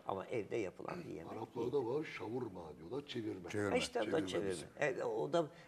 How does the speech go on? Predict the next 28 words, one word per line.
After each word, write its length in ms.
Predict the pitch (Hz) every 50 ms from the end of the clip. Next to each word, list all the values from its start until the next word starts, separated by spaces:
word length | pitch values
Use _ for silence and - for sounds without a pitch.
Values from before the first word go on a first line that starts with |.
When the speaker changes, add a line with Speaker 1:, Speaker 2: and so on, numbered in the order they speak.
| - -
Speaker 1:
Arap'ta 520 | 147 151 180 202 185 - - 190 180 143 135
burnu 300 | 156 160 156 151 165 175
otu 460 | 170 165 165 165 165 165 165 139 -
diyor, 280 | 95 92 104 123 123 101
burun 260 | 120 131 143 127 107
otu 300 | 101 98 - - 95 92
diyor. 200 | - - - 214
Biz 180 | 208 180 139 -
de 60 | 254
enfiye 460 | 262 269 247 240 - - 240 240 226
Speaker 2:
Enfiye. 100 | 220 180
Speaker 1:
diyoruz. 220 | 139 123 120 -
Speaker 3:
Enfiye. 280 | 110 101 - 110 95 80 80 80
Speaker 2:
Burnu 280 | 98 95 90 104 101 107
otu. 200 | - - - 107 101 87 - - - - - - - - - - - - - - - - - 277 - - - - - - - - - - - - - - - - - - - - - - - - - - - - - - -
Speaker 1:
Biz 240 | 185 233 220 190 175 -
onlar 440 | 226 226 220 226 226 214 202 180 -
burun 300 | 175 185 202 196 180 165
otu 400 | 143 - - - 175 - 120 -
diyor, 200 | 202 311 339 294
biz, 380 | 330 302 269 - - - - - -
e, 40 | - - - - 170 170 - 151
Speaker 2:
Enfiye 320 | 156 - - 185 180 175
diyoruz. 200 | 143 123 104 87 -
Speaker 1:
enfiye 460 | - 180 208 214 - - 220 220 208 190
işte 340 | 170 - - 170 156 127
burun 260 | 151 196 208 214 202 190
için. 360 | 156 - - - - 87